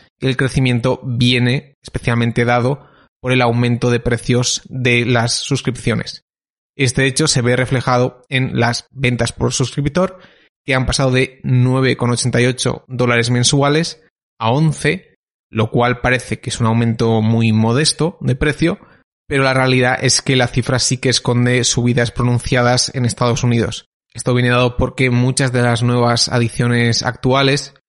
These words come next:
son en países menos desarrollados, como India, por lo que la subida de precios americana está siendo capaz de suplementar esos nuevos suscriptores en países más pobres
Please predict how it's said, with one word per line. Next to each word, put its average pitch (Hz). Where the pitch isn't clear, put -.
son 127
en 123
países 120
menos 120
desarrollados, 120
como 113
India, 135
por 123
lo 120
que 135
la 127
subida 120
de 120
precios 123
americana 127
está -
siendo 127
capaz 120
de 123
suplementar 120
esos 123
nuevos 120
suscriptores 123
en 120
países 117
más 120
pobres 131